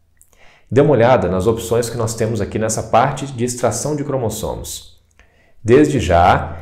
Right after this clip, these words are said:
aviso que nós não vamos alterar essa última aqui, chamada Filter snips, que seria pra filtrar variantes, e nem esta outra aqui, chamada Check snip By,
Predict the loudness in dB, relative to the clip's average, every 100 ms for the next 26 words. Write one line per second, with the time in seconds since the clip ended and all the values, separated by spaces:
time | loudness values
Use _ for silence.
0 | -14 -4 -2 0 0 -2 -2 0 0 -2
1 | -2 0 2 2 2 2 2 2 0 0
2 | 0 0 0 0 -2 0 0 0 -4 -6
3 | -4 -4 -4 -10 -16 -6 -2 0 0 -2
4 | 0 0 0 -2 -2 -2 -4 -12 -16 _
5 | _ -8 -4 -2 -2 -4 -4 -4 -4 -4
6 | -4 -2 0 0 -2 -8 -12 -20 _ _
7 | _ -2 2 2 0 -2 -2 0 0 -2
8 | 2 4 4 0 -2 -4 -2 0 0 0
9 | -2 -2 -2 -2 -2 0 0 0 0 2
10 | 2 -2